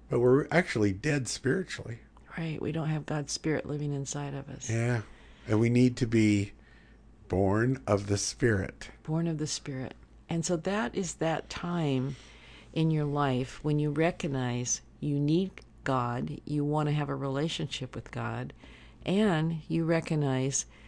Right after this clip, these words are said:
Speaker 2: that He's holy and you aren't. <laughs>
Speaker 1: Yeah.
Speaker 2: So there's this
Speaker 1: Wh-,
Speaker 2: gap
Speaker 1: wh-, which
Speaker 2: between
Speaker 1: brings
Speaker 2: you.
Speaker 1: the question, what would a holy God require of me?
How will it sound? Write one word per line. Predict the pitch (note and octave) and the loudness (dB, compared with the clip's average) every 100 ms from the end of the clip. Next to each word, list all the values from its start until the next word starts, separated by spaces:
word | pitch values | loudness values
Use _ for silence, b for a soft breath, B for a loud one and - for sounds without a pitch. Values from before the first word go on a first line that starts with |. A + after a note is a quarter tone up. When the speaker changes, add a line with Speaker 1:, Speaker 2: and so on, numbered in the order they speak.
| b - | b -2
Speaker 2:
that | C#3+ - - - - - - | 0 0 -8 -20 -20 -20 -20
He's | - - G#3 - | -10 0 0 2
holy | G3 F#3+ F#3 D#3 D3 C#3 - | 2 2 4 4 4 0 -2
and | C#3+ C#3+ C#3+ | -2 0 0
you | D3+ F3 E3+ | 2 2 0
aren't. | F3+ D#3 - - - | 0 0 -4 -10 -4
<laughs> | E3+ - - - - | -4 -4 -20 -20 -6
Speaker 1:
Yeah. | G#2+ A2 E2+ G#2 - - | 2 2 2 -4 -16 -20
Speaker 2:
So | - - F3 E3 D#3+ - - - | -6 4 6 8 6 0 -12 0
there's | E3+ D#3+ | 2 2
this | D#3+ D3 | 2 4
Speaker 1:
Wh-, | |
Speaker 2:
gap | D#3+ D#3+ D#3+ D#3+ - | 6 6 6 2 0
Speaker 1:
wh-, | |
which | D#3+ D#3+ | 4 4
Speaker 2:
between | D#3 C#3 | 4 6
Speaker 1:
brings | F#3+ F#3 C#3+ | 8 6 4
Speaker 2:
you. | C3+ | 0
Speaker 1:
the | |
question, | - - D3+ C#3+ - - F#2 F#2+ b b b b b b - | 0 6 6 6 0 -4 -6 -6 b b b b b b 4
what | D3 A3 | 6 6
would | A3 G#3 E3+ - | 6 6 6 -2
a | B2+ B2 A2+ A2 - - - | 4 6 6 2 -4 -14 -18
holy | - F3 F3 F#3+ G3 F3+ | 0 4 6 6 6 4
God | D3 C3 C3 A2+ G2 E2+ G#2+ - - - - - - - - | 0 2 4 2 0 -4 -8 -14 -18 -20 -20 -20 -20 -20 -2
require | A2+ A2+ - A2+ A2 F#2+ F#2 | 0 2 4 6 6 4 0
of | F2+ F#2+ | -4 -6
me? | F#2 F2 F#2+ | -4 -4 -8